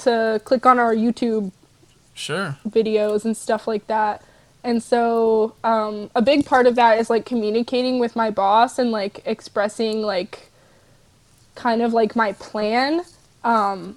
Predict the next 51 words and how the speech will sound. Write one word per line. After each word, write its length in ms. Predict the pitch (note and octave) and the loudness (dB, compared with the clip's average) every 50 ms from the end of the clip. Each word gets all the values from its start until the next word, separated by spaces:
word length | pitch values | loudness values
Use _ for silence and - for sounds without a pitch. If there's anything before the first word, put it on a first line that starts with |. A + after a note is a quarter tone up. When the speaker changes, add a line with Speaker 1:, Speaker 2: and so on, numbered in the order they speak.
| _ _ - | _ _ 0
Speaker 1:
which 200 | A#3+ C#4 C#4 G#4+ | 0 4 8 8
is 120 | G#4 F#4+ | 8 8
also 260 | F4+ D4+ D4 - D#4+ | 8 6 6 6 2
difficult 520 | B3+ C4+ C4 - C4+ B3 - D4 C4 B3 A3 | 2 2 2 0 0 0 4 6 6 6 4
because 280 | B3+ A3+ - A#3+ A3+ | 0 -2 -2 -2 0
a 40 | A#3 | 0
lot 200 | G#3+ G#3+ G#3+ G#3+ | 0 2 2 0
of 80 | A3+ A3+ | 0 0
the 80 | A#3+ B3 | -2 -4
<laughs> 300 | - - - - - - | -4 -6 -8 -8 -4 -2
time 240 | E4 B3 B3 B3 | 0 2 2 2
when 120 | B3 A#3+ A#3+ | 2 2 2
I 80 | A3+ G#3+ | 2 2
get 240 | G#3+ A#3 A3 - A3+ | 2 0 0 0 0
an 80 | A#3 | 0
idea, 480 | A3+ A3 G#3+ G3+ G3 G3+ G#3 A3 A3+ G#3+ | 0 0 0 -2 -2 0 2 4 4 4
I 100 | - A3 | 2 2
don't 180 | A3 A3+ G#3+ G#3 | 0 0 -2 -2
really, 220 | G#3+ G#3+ G#3+ A3 | -2 0 0 2
like, 220 | A3+ A3 G#3 G3+ - | 0 0 -2 -2 -4
make 200 | A3 G#3+ G#3+ - | -4 -4 -4 -6
a 40 | |
plan. 420 | G#3 - - - G#3 G#3 G#3+ A#3 C4 | -8 -8 -6 -6 -4 -2 -2 -2 -2
I 100 | B3+ A3+ | -2 -4
just, 240 | G#3 - G#3+ - - | -2 -2 -4 -4 -4
like, 160 | G#3+ G3 F#3+ - _ _ | -6 -6 -6 -10 _ _
do 200 | - G3 G3 G#3 | -4 -2 2 2
it. 200 | A#3 A#3+ B3 B3 | 4 4 2 2
Like, 160 | G#3+ G#3 G3 - | 0 -4 -2 -2
I 100 | G3 G3 | -4 -2
just, 460 | F#3+ G#3+ G3 G3+ - - - - _ _ - - - - _ - | -2 -4 -4 -4 -6 -14 -20 -20 _ _ -20 -20 -20 -20 _ -6
like, 220 | A3+ A3 F#3+ - | -4 -4 -4 -2
go 180 | - F#3 F#3+ G3+ | -2 -2 -2 -2
for 300 | G3+ - A3+ A3 A3+ A#3 | -2 -4 -2 -2 0 0
it. 260 | A#3+ A#3 - - - | 0 -2 -4 -6 -10
So, 220 | - - - G#3 G3+ | -8 -4 -2 0 0
Speaker 2:
Yeah. 280 | G3 G3 G3 G3 G3+ - - _ _ _ - - - _ - A#3+ | 0 0 -2 -2 -4 -8 -12 _ _ _ -20 -20 -20 _ 0 2
Speaker 1:
yeah, 240 | B3+ G#3+ G3+ G3+ | 4 6 6 4
the 160 | G3+ G#3 C4 - | 6 6 4 4
communication 720 | - D#4+ D#4+ F4 F4 D#4+ - D4+ A#3 A#3 - B3 A#3+ A3+ | 6 4 2 2 2 0 0 0 0 0 0 0 0 2
part 280 | - G#3 G#3 G3 - | 4 4 4 4 4
has 180 | A#3 A3+ G#3+ - | 2 0 -2 -2
been 200 | - G#3+ G#3 G#3 | -4 -4 -2 -2
a 80 | G3+ | -2
little 240 | G3+ G3+ G3 G3+ G#3 G#3 | 0 0 0 0 0 0
bit 200 | A3 G#3+ G3+ - | 2 0 0 -2
challenging 760 | - - A3 G#3+ G#3+ G#3+ A3+ A#3 A3+ - B3 B3 B3+ C4 C4 | -4 -4 -2 -2 0 0 -2 -2 -2 -2 -2 -2 -2 -2 -2
for 180 | - - D4 C#4+ | -2 -2 -2 -2
me 300 | C4+ C4+ C4+ C4+ C#4 B3+ | 0 0 -2 0 -2 0
just 260 | - G#3 F#3 - - | 0 0 -2 -2 -2
because, 720 | - A3 - - A3 G#3 G3 G3 F#3+ G3+ - - - - | -6 -6 0 2 4 4 4 4 2 0 -4 -6 -16 -20